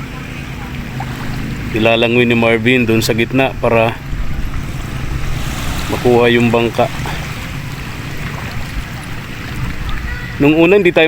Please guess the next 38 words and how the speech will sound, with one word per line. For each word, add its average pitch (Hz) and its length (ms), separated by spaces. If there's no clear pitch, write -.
makapaniwala, 147 640
mga 127 240
katuwang, 123 560
na 123 160
kaya 127 240
talaga 123 320
ni 123 80
Marvin 120 480
ang 117 400
lumangoy 120 400
sa 117 160
dagat. 131 480
Then 120 240
sabi 120 240
niya 120 160
kasi 131 400
ang 120 240
dating 120 320
hanap 117 240
buhay 123 320
niya, 127 240
eh, 113 400
pangingisda. 123 640
Nagulat 156 400
tayo 175 320
kasi 143 240
akala 143 320
natin 143 320
hindi 131 160
niya 135 80
kakayanin 131 480
kasi 139 240
alam 120 160
niyo 127 240
naman 127 160
ang 117 80
kanyang 117 240
kalagayan, 117 800